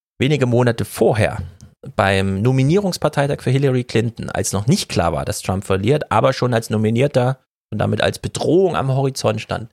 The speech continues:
da wirkte auch Obama noch ein bisschen fröhlicher. Also hier, das ist wirklich erschreckend zu sehen, ihn so, so wirklich, ähm, angsterfüllt. Er hat ja auch schon die ersten Gespräche mit Trump da geführt und so, er weiß genau, was da kommt. Äh, das war dann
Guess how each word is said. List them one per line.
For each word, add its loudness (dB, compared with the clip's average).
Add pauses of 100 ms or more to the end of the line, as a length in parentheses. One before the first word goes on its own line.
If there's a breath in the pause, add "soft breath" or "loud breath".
(540 loud breath)
da 0
wirkte 2
auch 2
Obama 0
noch 0
ein -4
bisschen -2
fröhlicher. 0
Also -2
hier, 2
das -2
ist -6
wirklich -4
erschreckend -4
zu -6
sehen, 0
ihn -4
so, 0 (520 loud breath)
so -4
wirklich, -4
ähm, -2
angsterfüllt. 0
Er 2
hat -4
ja 0
auch -8
schon -6
die -4
ersten -4
Gespräche -4
mit -4
Trump -4
da -2
geführt -2
und -4
so, -2
er -2
weiß -4
genau, -2
was -2
da -4
kommt. -2 (560 loud breath)
Äh, 2
das 0
war 2
dann 0